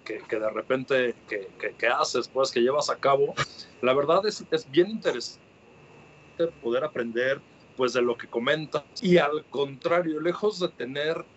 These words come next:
campañas en contra de ustedes, más bien generar campañas que,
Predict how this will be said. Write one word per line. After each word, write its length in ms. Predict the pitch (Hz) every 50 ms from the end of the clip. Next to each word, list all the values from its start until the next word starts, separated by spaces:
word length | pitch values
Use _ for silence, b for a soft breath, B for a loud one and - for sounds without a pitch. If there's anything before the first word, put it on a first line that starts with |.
| - - - - - - - - - -
campañas 960 | - 135 127 123 120 120 113 - - 151 156 156 156 156 151 151 151 147 - -
en 120 | 123 120
contra 360 | - 131 135 135 - 156 165
de 80 | 156 -
ustedes, 560 | - - - - - 139 135 135 143 151 151
más 160 | 151 147 143
bien 180 | 139 160 175 175 - - - - - -
generar 560 | - - - 131 127 123 120 135 156 165 170
campañas 720 | - 185 160 147 123 - 156 165 202 202 175 135 113 -
que, 240 | - - 117 107